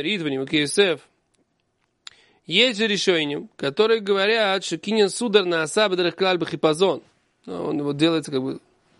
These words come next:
чтобы они отказали. На основе хахомим живут, мудрецы поэтому дали время, так сказать, на, на взвесить все. Рош, лвуш, лвуш, так говорят.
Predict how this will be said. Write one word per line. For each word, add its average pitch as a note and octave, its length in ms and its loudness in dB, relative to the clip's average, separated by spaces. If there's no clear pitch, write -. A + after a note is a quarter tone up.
чтобы D3 200 -4
они D#3 100 4
отказали. D#3+ 320 0
На C#3+ 80 -6
основе A3 320 2
хахомим F#3 400 0
живут, G#3+ 380 -4
мудрецы F3 380 -2
поэтому F#3+ 260 0
дали G3 320 2
время, D#3+ 400 0
так - 160 -16
сказать, - 240 -10
на, D3 400 0
на D3+ 160 0
взвесить D#3 580 0
все. - 300 -8
Рош, F#3 460 0
лвуш, C#3 240 -4
лвуш, E3+ 640 0
так C#3+ 200 -2
говорят. C3 300 -4